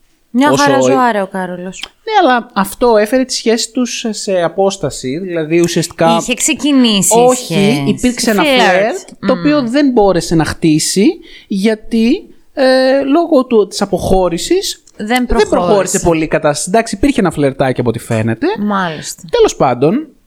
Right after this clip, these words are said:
Speaker 2: οπότε το χίλια εννιακόσια εβδομήντα ένα, όταν έφυγε ο Κάρολος και πήγε στην Καραϊβική, αυτοί χώρισαν. Πέραν αυτού, πέραν δηλαδή του γεγονότος του ότι ο Κάρολος ήταν στην Καραϊβική, γενικότερα, γύρω από το όνομα της Καμίλα, ε,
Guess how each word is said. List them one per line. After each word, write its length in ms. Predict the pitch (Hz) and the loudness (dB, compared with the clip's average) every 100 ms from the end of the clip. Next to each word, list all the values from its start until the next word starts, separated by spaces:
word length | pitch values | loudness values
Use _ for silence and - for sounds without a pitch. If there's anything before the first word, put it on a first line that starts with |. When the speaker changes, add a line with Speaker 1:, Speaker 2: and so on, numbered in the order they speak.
| - - | -16 -2
Speaker 2:
οπότε 340 | 175 240 320 | 0 0 0
το 80 | 311 | -2
χίλια 140 | - 277 | 0 2
εννιακόσια 320 | 262 269 254 | 2 0 0
εβδομήντα 340 | 214 180 156 | 2 2 2
ένα, 300 | 156 180 180 | 0 0 0
όταν 200 | 175 175 | 0 0
έφυγε 380 | 185 190 170 139 | -2 -2 0 0
ο 200 | 120 120 | 2 0
Κάρολος 440 | 139 135 123 113 | 2 2 2 -2
και 120 | - 117 | -4 -4
πήγε 260 | 127 113 | -2 -2
στην 160 | 107 110 | -2 -2
Καραϊβική, 580 | 104 101 113 151 302 - | -2 -2 -4 -2 -2 0
αυτοί 220 | - - | -6 -6
χώρισαν. 640 | - 180 160 110 - 87 - _ - | 0 2 2 -2 -8 -10 -12 _ -4
Πέραν 280 | 208 269 330 | 0 2 2
αυτού, 440 | 285 - 180 151 151 | -2 0 0 0 2
πέραν 220 | 156 170 | 0 0
δηλαδή 200 | 165 139 | 0 -2
του 80 | 123 | 0
γεγονότος 560 | 120 120 117 110 107 | 0 0 0 -2 -6
του 160 | - 110 | -2 0
ότι 260 | 107 - 104 | 0 -2 -4
ο 60 | |
Κάρολος 380 | 104 107 107 101 | 0 2 2 -2
ήταν 160 | - 104 | -6 -8
στην 140 | 104 | -6
Καραϊβική, 600 | 107 101 98 98 - 104 | -2 -2 -4 -8 -10 -10
γενικότερα, 1000 | - 123 135 131 - 185 202 123 110 113 | -10 -2 -2 -2 0 0 2 0 0 -2
γύρω 300 | 127 - 180 | -2 -4 -2
από 100 | 214 | -2
το 140 | - 151 | 0 2
όνομα 280 | 170 196 196 | 2 0 -2
της 140 | - | -4
Καμίλα, 600 | - 131 151 147 104 113 - - - - - | -2 2 2 2 0 -6 -12 -20 -20 -18 -2
ε, 180 | 175 | 0